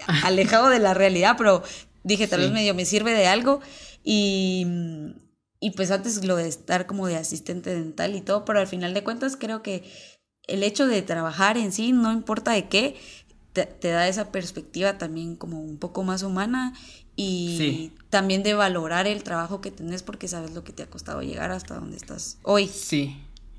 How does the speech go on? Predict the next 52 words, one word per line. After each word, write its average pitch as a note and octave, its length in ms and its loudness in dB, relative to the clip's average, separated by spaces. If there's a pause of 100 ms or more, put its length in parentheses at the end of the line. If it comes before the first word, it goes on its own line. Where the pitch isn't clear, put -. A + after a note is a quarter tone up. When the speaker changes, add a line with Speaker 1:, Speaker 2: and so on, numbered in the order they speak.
(240)
Speaker 2:
Y C4 160 8
Speaker 1:
Sí. C#4+ 60 0
Speaker 2:
también B3 440 4
a A3 80 4
mí G3+ 80 0
lo A#3 140 0
que B3 80 -4
me G#3 80 -2
sirve G3 260 -4
mucho G3+ 260 -4
es A#3+ 260 -4 (260)
pensar F3+ 400 -4 (580)
cuando F#3 400 0
sí G3+ 120 -4
me A3 140 0
bajoneo F#3+ 400 -2
y G3+ 60 -4
digo, G3 200 -6
"Ay, F#3+ 120 -10 (260)
soy - 220 -8
una F3+ 180 -6
mierda, F#3 400 -8
o - 60 -10
sea, F3+ 320 -10 (800)
¿qué G#3+ 160 4
hago G#3+ 320 0
Speaker 1:
Ujú. F3+ 100 0
Speaker 2:
aquí?". G#3 600 0 (300)
Es G#3+ 200 2
como, G#3+ 400 2
bueno, G3+ 300 4
pero F3 180 -2
también F3 260 -4
me F#3+ 80 -2
acuerdo G3+ 340 2
cómo G3 240 -2
era F#3 220 4
hace F#3 160 0
dos F3 180 -4
años A3 440 0
o E3+ 180 -4
cuando D#3+ 300 -4
nomás D#3 280 -4
Speaker 1:
Uf, C#3+ 60 2
Speaker 2:
empecé F#3 500 0 (540)
y G#3 160 2
te G3 100 2
Speaker 1:
sí. F#3 60 0
Speaker 2:
sirve G3 240 4
así G3+ 200 2
como G#3 280 -2
para E3 560 -2